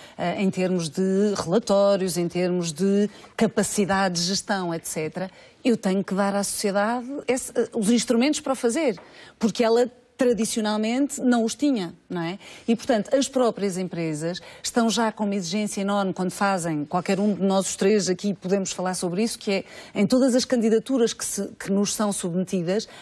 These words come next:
há uma exigência já, ah, que é às vezes brutal, às vezes é avassaladora para quem está do lado de lá a fazer o que,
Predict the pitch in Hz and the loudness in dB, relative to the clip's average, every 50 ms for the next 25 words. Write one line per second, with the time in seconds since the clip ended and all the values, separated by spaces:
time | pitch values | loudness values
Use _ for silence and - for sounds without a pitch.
0 | - - 196 196 202 208 220 214 185 180 180 165 214 240 233 208 - - - 180 | -6 0 2 4 6 6 6 4 2 0 0 2 2 2 2 0 0 -2 -2 -2
1 | 170 165 170 165 170 175 190 214 - - - - - - - - - 196 202 196 | -2 -2 -2 -2 -2 -4 -6 -8 -12 -16 -20 -20 -20 -20 -14 -6 -2 0 2 2
2 | 190 190 190 - - - 202 202 208 208 208 226 226 220 208 196 220 240 262 254 | 2 0 -2 -4 -6 -2 0 2 4 4 4 4 2 2 2 2 2 2 2 2
3 | 254 269 254 226 208 180 208 202 - - 269 277 233 196 185 170 202 220 202 226 | 0 0 -2 -2 -2 0 0 0 2 0 2 2 2 2 2 0 0 2 4 2
4 | 226 220 208 240 - - 233 220 214 190 226 254 277 277 302 311 330 - - - | 2 4 2 0 2 4 4 4 4 4 2 2 2 2 2 0 0 -4 -12 -20
5 | - _ _ - 254 233 233 240 240 240 226 - 247 233 208 208 202 196 196 190 | -20 _ _ 2 2 2 2 2 0 0 0 0 -2 -2 0 0 0 0 2 2
6 | 196 202 202 208 214 254 269 - - - - 220 - 220 226 190 240 254 247 214 | 2 2 2 2 0 -2 -4 -6 -12 -8 -6 -2 0 0 0 2 2 2 2 2
7 | 190 - - | 0 -2 -8